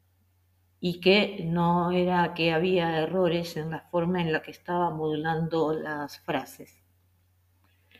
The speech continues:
Resulta curioso que, de todos modos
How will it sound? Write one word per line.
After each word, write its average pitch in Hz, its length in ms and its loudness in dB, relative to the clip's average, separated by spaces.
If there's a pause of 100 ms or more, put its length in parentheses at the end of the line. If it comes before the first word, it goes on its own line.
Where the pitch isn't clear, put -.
(760)
Resulta 214 640 4
curioso 247 680 4
que, 185 400 2
de 165 160 -2
todos 180 420 0
modos 208 880 0